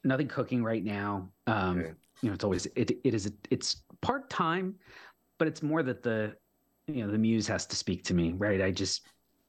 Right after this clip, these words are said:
Speaker 1: when it's, when the idea came to me, for each of the first two books, when the idea was there, I couldn't wait to start writing. And that's what I need. I'm not gonna write a book just to write a book because, and I know people do that, it's fine. That's a way to make a living.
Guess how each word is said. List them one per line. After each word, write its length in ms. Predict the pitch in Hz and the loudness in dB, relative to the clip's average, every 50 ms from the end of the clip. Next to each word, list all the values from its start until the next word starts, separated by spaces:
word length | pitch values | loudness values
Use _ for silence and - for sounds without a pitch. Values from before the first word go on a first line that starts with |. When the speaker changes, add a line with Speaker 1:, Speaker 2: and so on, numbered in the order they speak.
| _ _ _ - | _ _ _ -8
Speaker 1:
when 240 | 117 107 110 110 | -4 -2 0 0
it's, 240 | 113 110 - - - - | 0 0 -4 -8 -8 -4
when 120 | - 143 123 | 0 2 2
the 120 | 123 120 | 2 2
idea 300 | 123 131 127 135 147 156 | 2 0 0 0 -2 -2
came 440 | 156 - - 147 135 127 131 135 127 | -2 -6 -8 -8 -6 -6 -8 -8 -10
to 120 | 127 - 131 | -8 -8 -8
me, 140 | 131 - - | -8 -6 -2
for 100 | - 143 | 2 2
each 160 | 151 156 - | 2 2 2
of 60 | 156 | 0
the 60 | 139 117 | 0 0
first 280 | - 123 117 - - | -2 -4 -4 -4 -6
two 60 | - | -6
books, 260 | 98 95 87 - - 107 | -6 -4 -6 -6 -4 -2
when 60 | 101 | 0
the 100 | 107 113 | 2 2
idea 260 | 113 98 123 131 131 | 2 4 4 4 4
was 140 | 131 113 95 | 4 2 0
there, 400 | 113 113 117 120 117 120 - - _ _ - | 0 -2 0 0 -2 -2 -4 -8 _ _ -12
I 40 | - | -4
couldn't 220 | - 127 104 98 | -2 -2 0 0
wait 160 | 92 90 90 - | 0 -2 -2 -4
to 60 | - | -4
start 220 | - 90 80 - | -4 -4 -4 -4
writing. 400 | 80 80 76 71 67 73 78 - - _ _ _ _ _ | -4 -6 -6 -6 -6 -8 -8 -10 -12 _ _ _ _ _
And 100 | 117 120 | -2 0
that's 180 | 127 127 - - | 0 0 -2 -2
what 80 | 127 92 | -2 -2
I 100 | 87 90 | 0 -2
need. 320 | 82 78 76 76 - - - - | -2 -4 -6 -8 -10 -8 -4 0
I'm 140 | 123 120 | 2 2
not 180 | 117 117 113 - | 4 2 2 0
gonna 140 | - 117 101 | 0 -2 0
write 200 | 95 98 101 95 | 0 2 2 0
a 40 | 80 | 0
book 240 | 92 87 82 - - | 0 -4 -4 -6 -6
just 260 | - - 90 - - | -4 -4 -4 -2 -2
to 80 | - 90 | -2 -2
write 160 | 90 90 87 | 0 0 0
a 40 | 78 | 0
book 320 | 87 87 82 - - - - | 0 0 0 0 -4 -4 -2
because, 480 | - 92 90 - 95 85 82 80 - - | -2 -2 0 2 2 2 2 2 0 2
and 120 | - 160 | 2 0
I 40 | 208 | 2
know 100 | 214 214 | 0 -2
people 220 | - 220 214 226 | -2 -4 -4 -4
do 80 | 202 202 | -2 0
that, 100 | 208 208 | 0 -2
it's 120 | 196 196 | -2 -4
fine. 360 | 190 - 147 151 170 180 180 - - - - | -6 -4 -2 0 0 0 -2 -6 -10 -12 -10
That's 180 | 127 123 - | -10 -4 -2
a 20 | 123 | -2
way 120 | 110 117 | 0 2
to 60 | 127 | 2
make 160 | 127 127 123 - | 0 0 -2 -2
a 40 | |
living. 340 | 110 117 104 95 87 87 90 | -4 -4 -4 -4 -6 -6 -8